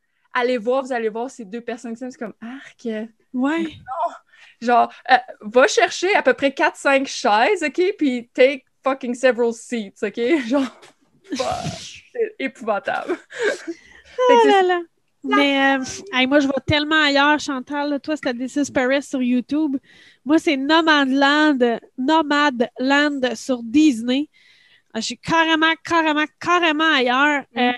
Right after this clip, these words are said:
Speaker 1: Mhm.
Speaker 2: en partant, Nomadland, si vous savez un petit peu c'est quoi, c'est le film qui est sorti un peu vedette des Oscars. On pensait pas qu'il sortirait vedette comme ça, mais il est sorti vedette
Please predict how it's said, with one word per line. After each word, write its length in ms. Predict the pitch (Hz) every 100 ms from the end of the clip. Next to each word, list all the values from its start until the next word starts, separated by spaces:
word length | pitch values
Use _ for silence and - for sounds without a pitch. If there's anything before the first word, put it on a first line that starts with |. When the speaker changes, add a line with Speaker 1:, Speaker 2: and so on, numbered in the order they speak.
| 269
Speaker 1:
Mhm. 220 | 254 269
Speaker 2:
en 340 | - 311 -
partant, 420 | - 349 392 403 285
Nomadland, 720 | 320 359 320 285 311 381 359
si 340 | - - 349 359
vous 100 | 294
savez 260 | - 254
un 140 | 330 320
petit 120 | -
peu 120 | - 370
c'est 160 | 285
quoi, 220 | - 330 349
c'est 460 | - 339 339 330
le 280 | - 277 269
film 200 | - 339
qui 80 | 320
est 40 |
sorti 240 | 269 254 311
un 60 |
peu 140 | 311 320
vedette 420 | 262 240 269 285
des 180 | 254 233
Oscars. 400 | 226 - 262 294
On 120 | 277
pensait 300 | 269 320 330 330
pas 80 | 359
qu'il 80 |
sortirait 380 | - 294 285 294
vedette 320 | 269 240 277 -
comme 200 | 269 226
ça, 160 | 285 349 _ _ _ _
mais 140 | 294 403
il 40 | 392
est 80 |
sorti 240 | - - 285
vedette 320 | 269 262 311